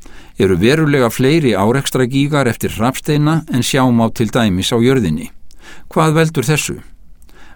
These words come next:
Veldu einn af eftirfarandi möguleikum. A. Ástæðan er sú að jörðin er miklu stærri en hinir hnettirnir og því hafna fleiri loftsteinar á henni.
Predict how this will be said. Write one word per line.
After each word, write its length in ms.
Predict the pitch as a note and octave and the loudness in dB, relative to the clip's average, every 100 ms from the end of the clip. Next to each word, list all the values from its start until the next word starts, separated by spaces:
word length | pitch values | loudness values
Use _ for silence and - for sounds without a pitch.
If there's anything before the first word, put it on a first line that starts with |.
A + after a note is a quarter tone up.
| - | -2
Veldu 460 | G2 C3 D#3+ D3+ - | 0 0 0 -2 0
einn 320 | F3+ - C#3 | 0 2 2
af 160 | A#2+ - | 0 0
eftirfarandi 720 | E3+ - B2+ - G2+ F2+ A#2+ | -4 0 -2 0 0 0 2
möguleikum. 600 | C3 B2+ F#2 D#2 - C#2+ - - - - - - - - | 2 2 2 -2 -4 -12 -14 -18 -18 -18 -18 -18 -20 -6
A. 380 | F2 E2+ B2 D#3+ - - - - - - - - | -2 0 0 -4 -14 -20 -20 -20 -20 -20 -14 -2
Ástæðan 560 | A2+ B2 - C#3 B2+ A#2 | 0 0 0 2 2 2
er 80 | |
sú 220 | A2+ C3 A#2 | 0 2 2
að 140 | G2 | 4
jörðin 320 | A#2 D#3 C#3 A2+ | 2 2 2 2
er 80 | |
miklu 300 | C3 C#3+ A#2 - | 2 0 -2 -2
stærri 400 | C#3 D#3 D3 F#2+ | 0 0 0 0
en 80 | |
hinir 320 | F2+ A#2 C3+ A2+ | 2 2 2 0
hnettirnir 640 | A2+ - A2 B2 D#3 E3 - - - | -2 -2 -2 0 -2 -4 -14 -20 -8
og 160 | - G2+ | -4 -2
því 220 | D3 C#3 | 0 0
hafna 320 | B2+ D#3 A#2+ | 0 0 -2
fleiri 400 | A2+ C#3+ C3+ A#2 | 0 0 2 2
loftsteinar 560 | A#2+ C3 - - G2 F#2+ | 0 -2 -4 0 0 0
á 80 | G2+ | 0
henni. 320 | C#3+ F2+ | 0 0